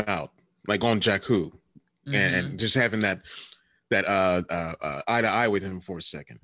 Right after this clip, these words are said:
Speaker 1: Of course, when Finn noticed the destruction of Hazian Prime before anyone else, while he was on Takodana. Yeah, those were things that they, they just, they didn't, they didn't really, um, fire on.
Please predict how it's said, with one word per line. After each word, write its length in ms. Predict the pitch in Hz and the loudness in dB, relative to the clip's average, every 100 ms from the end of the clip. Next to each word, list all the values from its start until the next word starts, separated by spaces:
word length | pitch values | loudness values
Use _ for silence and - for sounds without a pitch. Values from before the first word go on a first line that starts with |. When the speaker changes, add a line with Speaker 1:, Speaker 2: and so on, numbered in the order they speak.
| _ _ - | _ _ -8
Speaker 1:
Of 160 | 98 | -8
course, 460 | - 160 196 - - | 0 4 4 2 0
when 200 | 107 95 | -2 -2
Finn 560 | - 104 98 95 92 - | -4 0 2 2 -2 -4
noticed 640 | 95 104 104 98 92 - | -2 2 4 2 0 0
the 60 | 90 | -2
destruction 480 | 85 - 101 - 90 | -2 0 0 0 -2
of 60 | |
Hazian 360 | 92 87 87 82 | -2 -2 -2 -4
Prime 260 | 95 87 | -6 -4
before 300 | 87 - 92 | -6 -6 -4
anyone 280 | 92 90 87 | -4 -4 -6
else, 340 | 92 80 - - _ _ _ _ _ _ _ | -6 -6 -10 -12 _ _ _ _ _ _ _
while 220 | 92 95 | -6 -4
he 80 | 92 | -4
was 140 | 92 90 | -6 -6
on 100 | 85 | -6
Takodana. 600 | 90 85 80 85 76 69 _ - - _ _ _ | -8 -8 -6 -6 -6 -12 _ -20 -20 _ _ _
Yeah, 160 | 120 | 2
those 300 | 107 123 135 | 4 6 6
were 80 | 139 | 2
things 320 | 135 165 170 | 2 2 4
that 140 | 139 139 | 2 4
they, 160 | 147 | 4
they 240 | 151 123 120 | 4 2 2
just, 300 | 117 127 - | 2 0 0
they 120 | 101 | -4
didn't, 360 | 110 104 117 - - 123 _ _ _ | -2 -2 -2 -6 -18 -20 _ _ _
they 80 | 110 | 2
didn't 240 | 117 117 | 2 4
really, 320 | 120 117 117 | 4 4 2
um, 440 | 110 110 110 107 - | 2 2 2 0 -8
fire 420 | - 160 160 110 | 2 4 4 2
on. 180 | 95 | -2